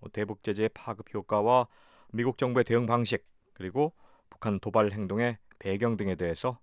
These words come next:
알아보도록 하겠습니다. 워싱턴의 민간 연구단체인 맨스필드 재단 프랭크 자누지 대표와 헤리티지 재단의 브루스 클링너 선임연구원이 이십사일 비오에이 스튜디오에서 진행된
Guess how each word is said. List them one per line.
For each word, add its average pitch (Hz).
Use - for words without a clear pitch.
알아보도록 87
하겠습니다. 85
워싱턴의 156
민간 160
연구단체인 131
맨스필드 117
재단 120
프랭크 151
자누지 131
대표와 117
헤리티지 143
재단의 139
브루스 120
클링너 110
선임연구원이 101
이십사일 131
비오에이 123
스튜디오에서 143
진행된 104